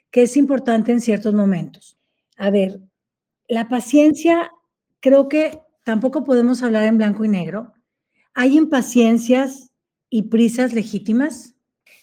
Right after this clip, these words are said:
O sea, eh, yo misma, como en la Vicepresidencia de Inclusión, Impacto Social y Sostenibilidad,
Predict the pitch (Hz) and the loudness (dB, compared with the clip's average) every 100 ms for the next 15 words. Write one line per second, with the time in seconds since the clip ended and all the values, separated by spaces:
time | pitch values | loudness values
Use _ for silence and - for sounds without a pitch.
0 | - 196 220 214 220 _ _ _ - 233 | -10 -4 -4 -4 -8 _ _ _ 0 4
1 | 220 214 214 196 240 247 247 277 285 247 | 4 4 0 2 2 2 0 -2 -2 -2
2 | 214 202 196 190 208 208 202 202 202 214 | 0 -2 -4 -6 -6 -4 -4 -4 -6 -6
3 | 220 220 214 247 254 226 233 226 240 240 | -4 -4 -2 -2 0 -4 0 2 2 0
4 | 226 240 220 214 214 226 220 226 220 226 | -2 -4 -2 0 0 -2 0 2 4 4
5 | 220 214 220 | 2 0 -6